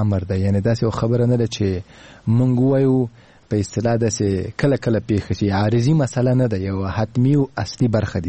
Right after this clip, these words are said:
دې شي ده. څلورم بخش یې دا ده که څوک رایه ورکوي که نه ورکوي، څه چې په اصطلاح هغه پلان شوی حالت ده هغسې به کیږي او ماسې به مخ ته ځي. یعنی که لس نفر رایه ورکړه، که زره ورکړه، که، که لس زره، که پنځه زره، که یو لک.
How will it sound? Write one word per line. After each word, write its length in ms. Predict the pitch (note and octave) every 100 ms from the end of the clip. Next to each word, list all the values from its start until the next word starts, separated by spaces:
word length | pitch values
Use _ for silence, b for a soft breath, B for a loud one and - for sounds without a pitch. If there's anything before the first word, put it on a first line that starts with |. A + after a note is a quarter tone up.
| E2+
دې 60 |
شي 180 | E2+ -
ده. 140 | E2+ - - - B B B B B B B
څلورم 500 | - C#3+ C#3+ F3 G#3+
بخش 280 | F#3+ F3 -
یې 40 | F3+
دا 160 | G3+
ده 220 | F#3+ C3+ A2+ - b b b b b -
که 100 | C3
څوک 360 | - F#3 F3+
رایه 280 | D3+ D#3+ F3
ورکوي 480 | C#3+ C3 - D3+ F3
که 140 | -
نه 120 | B2 G2+
ورکوي، 360 | F2 F2+ - - - _ _ b _ -
څه 100 | E3
چې 100 | - E3 -
په 80 | C3
اصطلاح 340 | - C#3+ F3+ D#3+
هغه 400 | C3+ A2+ G2+ G#2+ -
پلان 240 | A2+ A#2
شوی 240 | A2+ D#3+ C#3
حالت 300 | A#2+ C3+ D3
ده 100 | C#3+
هغسې 240 | A#2 B2 A2+
به 60 | G2
کیږي 280 | - C#3+ C3
او 100 | G#2+
ماسې 280 | A2+ A2
به 80 | G2+ F#2+
مخ 160 | A2+ -
ته 140 | -
ځي. 180 | D#2 - - - B B B
یعنی 180 | A#2 A#2
که 120 | B2
لس 220 | D3 D3
نفر 260 | D3+ C3+ C#3+
رایه 240 | C3+ C3
ورکړه، 260 | B2+ A#2+ A2
که 60 | G#2+
زره 240 | G#2+ C#3 C3
ورکړه، 340 | B2+ B2 A2+ A2
که، 120 | G2
که 60 | G#2
لس 200 | G2+ B2+
زره، 220 | B2+ A#2+
که 120 | A2+
پنځه 280 | G#2+ G#2 G#2+ A#2+
زره، 120 | B2
که 140 | A2 G2+
یو 200 | G2+ F2+
لک. 160 | F2+